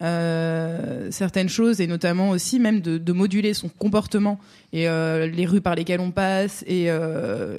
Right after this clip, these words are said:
et puis aussi les sujets qu'on évite avec certains membres de notre famille, et cetera, que au final cette, euh, cette acceptation, enf-, enfin, j-, j'aime pas ce terme, mais, euh, presque une banalisation, enfin, on trouvait ça presque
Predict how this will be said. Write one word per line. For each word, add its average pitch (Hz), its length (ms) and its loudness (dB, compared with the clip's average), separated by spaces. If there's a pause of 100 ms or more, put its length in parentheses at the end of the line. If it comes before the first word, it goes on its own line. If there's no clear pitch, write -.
(160)
et 170 140 -4
puis 175 240 -6
aussi 170 280 -4
les 175 120 -4
sujets 180 240 0
qu'on 175 140 0
évite 180 260 0
avec 165 200 -2
certains 175 240 -6
membres 170 140 -2
de 170 80 -2
notre 170 160 -4
famille, 175 260 -2
et 165 60 -2
cetera, 180 360 -4 (500)
que 190 260 2 (400)
au 202 120 0
final 220 340 2
cette, - 260 -2
euh, 170 360 0 (600)
cette 202 240 -2
acceptation, 233 760 2
enf-, - 180 -4
enfin, 170 300 -2 (420)
j-, - 140 -16
j'aime 170 180 -2
pas 180 140 -2
ce - 80 -10
terme, 156 320 -2
mais, 165 260 -2
euh, 160 640 -2 (840)
presque - 320 -2
une 196 100 6
banalisation, 202 840 2
enfin, 190 160 0
on 175 200 0
trouvait 190 300 -4
ça 190 160 0
presque - 340 -4